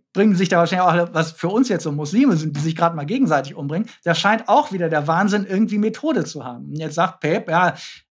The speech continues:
es hilft dann vielleicht nicht unbedingt, wenn man sich jetzt auf die Nachbar-, schiitischen Nachbarregierungen verlässt, um jetzt da den Widerstand, äh, sozusagen gegen den I S zu finanzieren, weil das natürlich genau dieser Mechanismus ist, der diesen Konflikt überhaupt erst, äh, produziert. Und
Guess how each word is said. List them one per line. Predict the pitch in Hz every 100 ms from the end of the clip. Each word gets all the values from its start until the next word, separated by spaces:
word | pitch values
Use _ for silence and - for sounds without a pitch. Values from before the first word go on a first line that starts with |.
| _ _ _ _ _
es | 180 156
hilft | 240 294
dann | 190
vielleicht | 156 156 160
nicht | 190 180
unbedingt, | 185 220 247 190
wenn | 185
man | 185
sich | 175 165
jetzt | 175 226
auf | 254 247
die | 165
Nachbar-, | 160 226 - 175 160
schiitischen | 175 214 233 170 160
Nachbarregierungen | 220 - 180 147 139 143 143 147 147
verlässt, | 143 156 214 -
um | 165 165
jetzt | 165 165
da | 170
den | 185 180
Widerstand, | 247 180 - 143 139 - - - _
äh, | 160 143
sozusagen | 151 147 156 147 147
gegen | 185 247
den | 175
I | 151
S | 139 135
zu | - 147
finanzieren, | 139 147 139 131 151 202 - -
weil | 160
das | 175 175
natürlich | 180 196 170
genau | 175 170 240
dieser | 208 196
Mechanismus | 185 170 165 214 233 185
ist, | 202 -
der | 175 170
diesen | 160 160
Konflikt | 156 147 175
überhaupt | 165 147 147
erst, | 156 131 - _ _ -
äh, |
produziert. | 127 147 139 135 285 151 - - - - _
Und | 175 170 -